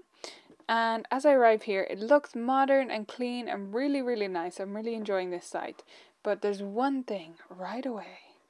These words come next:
and that's that I can't see this. It's too light. So you've got a white photo, and then you've got white text, and even the link color is really pale.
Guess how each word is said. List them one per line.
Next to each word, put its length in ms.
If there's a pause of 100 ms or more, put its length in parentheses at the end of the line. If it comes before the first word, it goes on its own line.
(280)
and 100
that's 200
that 120
I 100
can't 440
see 720
this. 720 (800)
It's 300
too 520
light. 460 (240)
So 160
you've 100
got 140
a 80
white 640
photo, 600
and 140
then 120
you've 140
got 240
white 240
text, 520
and 140
even 300
the 100
link 340
color 300
is 220
really 220
pale. 340